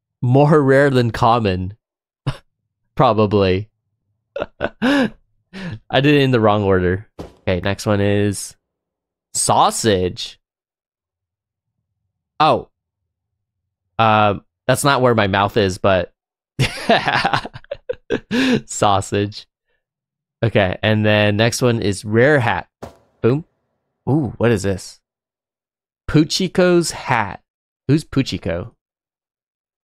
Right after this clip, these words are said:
Wait, who's Puchiko? Do you guys know who Puchiko is? Is this, like, a thing that I don't know?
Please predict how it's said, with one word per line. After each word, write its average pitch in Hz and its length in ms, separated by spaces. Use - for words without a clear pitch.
Wait, 139 180
who's 160 200
Puchiko? 98 720
Do 127 100
you 147 40
guys 160 200
know 127 160
who 135 140
Puchiko 151 520
is? - 300
Is 131 120
this, 165 180
like, 170 180
a 117 640
thing 135 180
that 139 140
I 131 120
don't 117 200
know? 120 220